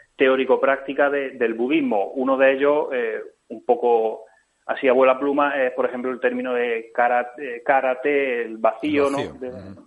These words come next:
Speaker 1: de la mano. Habitualmente se tiene como, bueno, el término ya sabemos que cambió del, el ideograma de mano china a mano vacía. Y él comenta que siempre había, bueno, tenido un poco, en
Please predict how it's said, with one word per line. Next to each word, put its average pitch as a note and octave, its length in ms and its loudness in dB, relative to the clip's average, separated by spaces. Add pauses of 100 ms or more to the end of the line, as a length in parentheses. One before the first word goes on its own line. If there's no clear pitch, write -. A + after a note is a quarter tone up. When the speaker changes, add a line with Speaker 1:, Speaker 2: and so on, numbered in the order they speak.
Speaker 1:
de B2+ 100 -8
la B2+ 80 -2
mano. D3 300 2 (720)
Habitualmente A#2+ 760 -2
se B2+ 80 -6
tiene B2 280 -4
como, A2 840 -2 (100)
bueno, G#2 160 -18 (260)
el G2+ 200 -8
término B2 320 -2
ya A#2+ 100 2
sabemos A#2+ 280 -2
que B2 80 0
cambió B2 320 2
del, A#2+ 720 0
el A#2+ 140 -6
ideograma B2 560 4
de G#2+ 240 0
mano B2+ 380 0
china C#3+ 380 0
a C3 80 2
mano A#2+ 240 2
vacía. A#2 460 2 (920)
Y C#3+ 160 4
él C#3 120 4
comenta D3 340 2
que D3+ 120 -2
siempre D3 340 2
había, D3 640 2 (100)
bueno, D#3 320 -6 (180)
tenido D3 400 0
un C#3 120 -4
poco, C#3+ 840 4
en B2 220 -10